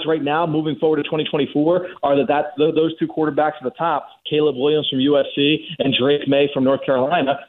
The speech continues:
are gonna be, you know, picks number one and picks number two. That's what, that's what it seems like a year and change out.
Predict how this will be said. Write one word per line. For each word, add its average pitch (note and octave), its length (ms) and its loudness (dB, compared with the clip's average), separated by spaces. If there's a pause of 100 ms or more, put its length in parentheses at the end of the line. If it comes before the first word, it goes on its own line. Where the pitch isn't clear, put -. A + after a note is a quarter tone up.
(120)
are D#3 100 2
gonna E3 180 2
be, F3+ 340 2
you D#3+ 60 -14
know, D#3 220 -2 (160)
picks E3+ 220 -2
number E3+ 160 2
one E3 180 2
and D#3+ 80 -4
picks D#3+ 180 -2
number D3+ 220 -2
two. B2+ 160 2
That's C#3+ 180 0
what, F3 100 2
that's F3+ 220 -2
what F#3+ 100 -2
it D3+ 60 -4 (140)
seems G3 300 0
like C#3+ 180 0 (260)
a D3 80 2
year D#3 280 2
and C3+ 100 0
change C#3 320 -2
out. F3+ 280 0